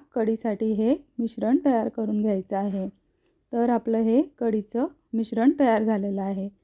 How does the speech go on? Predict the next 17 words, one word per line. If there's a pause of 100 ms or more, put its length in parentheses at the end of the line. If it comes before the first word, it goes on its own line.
(380)
इथे
आपण
चिपची
फोडणी
देणार
आहे
कढीला,
त्यामुळे
मी
ही
चिप (340)
गॅसवरती
अशी
गरम
करायला
ठेवलेली
आहे